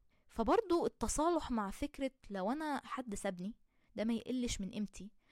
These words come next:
ده ما يخلينيش انا فيها مشكلة، بتخليني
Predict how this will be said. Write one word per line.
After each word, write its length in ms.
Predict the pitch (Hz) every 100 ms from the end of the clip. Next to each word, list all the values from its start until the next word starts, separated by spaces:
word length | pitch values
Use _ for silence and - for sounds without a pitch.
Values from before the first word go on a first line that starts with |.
| - 208
ده 60 |
ما 80 | 233
يخلينيش 540 | 240 226 220 254 -
انا 200 | - 240
فيها 220 | 233 233 214
مشكلة، 520 | 185 - 202 175 196 _ _ _ _ _ 220
بتخليني 440 | - 247 277